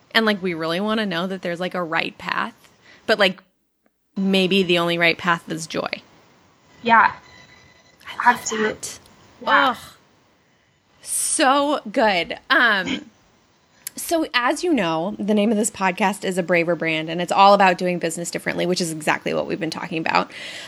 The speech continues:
Speaker 1: Um, but it's also about courage, and it's about
Speaker 2: Mm-hmm.
Speaker 1: what bravery means. And so as we wrap up, I would love to know for you,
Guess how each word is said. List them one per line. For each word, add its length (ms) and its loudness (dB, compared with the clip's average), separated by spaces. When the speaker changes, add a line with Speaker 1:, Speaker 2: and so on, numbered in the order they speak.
Speaker 1:
Um, 280 0
but 140 0
it's 160 -2
also 340 0
about 420 -2
courage, 680 -2
and 140 0
it's 140 -4
about 460 2
Speaker 2:
Mm-hmm. 260 -12
Speaker 1:
what 200 4
bravery 500 0
means. 540 -4
And 160 0
so 560 2
as 260 2
we 100 0
wrap 360 0
up, 320 -2
I 200 2
would 180 2
love 320 0
to 160 -2
know 520 0
for 300 2
you, 680 2